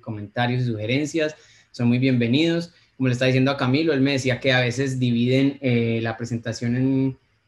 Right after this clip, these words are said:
eh, deciden si poner todas las preguntas al final o no. Eh, pues mi preferencia sería que, si, pues, que hagan las preguntas durante la presentación y así lo, lo mantenemos más, más dinámico. Eh, <clears throat> y de antemano, pues, eh,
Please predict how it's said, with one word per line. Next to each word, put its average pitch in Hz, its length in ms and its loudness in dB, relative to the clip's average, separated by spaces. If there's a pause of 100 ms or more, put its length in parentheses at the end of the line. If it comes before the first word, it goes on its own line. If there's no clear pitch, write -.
(160)
eh, 117 160 -8
deciden 120 380 0
si 127 160 -4
poner 120 260 -2
todas 139 200 -2
las - 40 -12
preguntas 127 280 -2
al 135 100 -2
final 160 420 0
o 151 80 0
no. 190 400 -2
Eh, 117 420 -6
pues - 320 -10 (520)
mi 127 140 -4
preferencia 123 440 -2
sería 117 320 0
que, 131 380 4
si, 117 160 -2 (200)
pues, 120 200 -4
que 113 180 -2
hagan 110 220 -2
las 131 100 0
preguntas 110 540 -4
durante 117 280 -2
la 110 120 -6
presentación 107 600 -4
y 156 40 -2
así 117 320 -4 (420)
lo, 127 260 2
lo 120 120 2
mantenemos 113 580 0
más, 123 380 0
más 120 240 0
dinámico. 123 520 2 (540)
Eh, 127 540 0 (160)
<clears throat> 170 420 0
y 170 280 8
de 160 100 6
antemano, 156 580 4
pues, 180 360 2
eh, 139 480 0